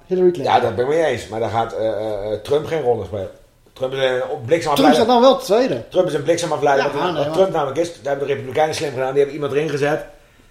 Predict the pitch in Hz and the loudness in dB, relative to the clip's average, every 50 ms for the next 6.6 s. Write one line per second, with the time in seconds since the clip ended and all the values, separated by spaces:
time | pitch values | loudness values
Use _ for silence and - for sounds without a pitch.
0 | _ _ - - - - 151 151 - - 170 170 165 147 156 147 143 - 120 135 | _ _ -10 -8 -4 0 0 0 2 2 4 4 4 4 2 0 0 0 0 0
1 | 127 127 139 - - - - - 156 139 135 117 135 131 117 110 127 110 98 120 | 0 0 -2 -6 -12 -16 -12 -10 -8 -8 -6 -6 -4 -4 -2 -2 -2 -2 0 -2
2 | 160 135 - 143 123 135 127 123 98 117 117 120 117 117 117 110 113 110 107 104 | -2 -2 -2 -4 -6 -4 -4 -4 -4 -4 -2 -2 -2 -2 -2 -2 -2 0 0 -2
3 | 95 - - - - _ _ _ - 349 320 247 226 220 220 220 214 208 208 202 | -4 -6 -14 -20 -20 _ _ _ -16 -14 -10 -8 -6 -4 -2 0 0 0 0 0
4 | 214 196 214 226 220 - 202 175 151 151 143 147 147 170 196 208 196 151 131 120 | 0 0 0 0 0 2 0 0 2 2 0 0 0 -2 0 0 0 -2 -6 -8
5 | 113 110 - - - _ _ _ _ _ _ - _ - - - _ _ _ _ | -10 -12 -16 -20 -20 _ _ _ _ _ _ -20 _ -20 -20 -20 _ _ _ _
6 | _ _ _ - - - - - - - 123 98 | _ _ _ -16 -12 -12 -10 -4 -4 -4 -2 -4